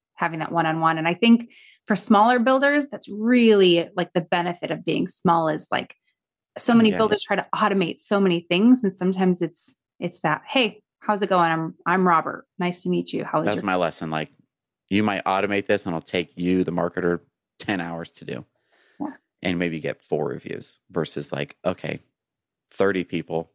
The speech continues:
Speaker 2: ten people, whatever people take five minutes of their own time, which is not much time.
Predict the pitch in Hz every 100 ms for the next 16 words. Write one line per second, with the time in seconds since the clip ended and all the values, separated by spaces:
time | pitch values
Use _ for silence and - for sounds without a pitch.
0 | _ - 82 78 78 80 80 80 - 71
1 | 71 78 - _ _ _ 80 80 76 -
2 | 78 - - - _ _ _ _ - -
3 | 76 82 82 80 - 62 71 - - 73
4 | - 67 - - - 78